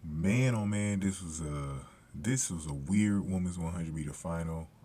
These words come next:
Uh, the Jamaicans just had all the bad luck. Uh, Shelly Ann Fraser-Pryce got injured. Um, maybe she took herself out. Um, but, uh, either way, she took herself out of the event.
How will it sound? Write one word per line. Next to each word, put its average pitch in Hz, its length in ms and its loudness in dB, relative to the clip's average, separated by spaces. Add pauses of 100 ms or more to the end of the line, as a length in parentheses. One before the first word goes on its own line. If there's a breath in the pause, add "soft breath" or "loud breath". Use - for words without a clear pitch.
Uh, 73 240 -6
the 71 140 -6
Jamaicans 80 540 -4
just 71 140 -8
had 71 120 -4
all 82 320 0
the 76 80 -6
bad 78 320 -4
luck. 78 360 -6 (760 loud breath)
Uh, 71 340 -6
Shelly 82 380 -4
Ann 76 80 -4
Fraser-Pryce 76 840 -6
got 69 220 -6 (100)
injured. 85 640 -2 (280)
Um, 73 420 -4
maybe 73 140 -4
she 76 140 -6
took 71 200 -8
herself 71 460 -10
out. 82 340 -2 (840 loud breath)
Um, 71 480 -6
but, - 640 -10
uh, 67 280 -6
either 92 240 4
way, 80 300 -2
she 78 180 -8
took 73 140 -10
herself 73 360 -6
out 82 160 -4
of 78 80 -6
the 78 100 -4
event. 76 380 -6